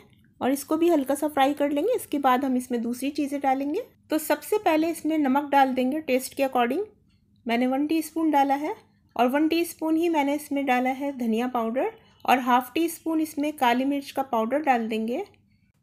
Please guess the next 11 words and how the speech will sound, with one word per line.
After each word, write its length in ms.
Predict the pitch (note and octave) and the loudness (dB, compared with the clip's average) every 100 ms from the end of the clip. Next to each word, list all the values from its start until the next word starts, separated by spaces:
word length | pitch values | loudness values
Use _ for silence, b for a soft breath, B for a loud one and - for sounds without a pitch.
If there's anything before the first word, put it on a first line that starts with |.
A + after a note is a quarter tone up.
| _ _ - - | _ _ -20 0
और 180 | - D#4+ | 2 4
वन 200 | E4+ F#4+ | 4 6
टीस्पून 480 | G4+ F#4+ - F4+ | 6 4 2 2
इसमें 320 | F#4 F4 E4+ F4+ | 2 2 0 0
चिली 280 | F4+ D4 D#4 | 0 0 0
फ्लेक्स 400 | C#4+ C4+ - - | 2 0 0 0
डाल 240 | C4+ A3+ | 2 2
देंगे, 340 | A3+ A#3 C4 G4+ _ _ _ _ _ _ _ _ | 0 0 -2 -4 _ _ _ _ _ _ _ _
कुटी 220 | C4 C4 | -4 0
हुई 200 | D4 C#4+ C#4+ | 2 2 2
मिर्चें, 380 | B3+ A#3+ C4+ | 2 0 -4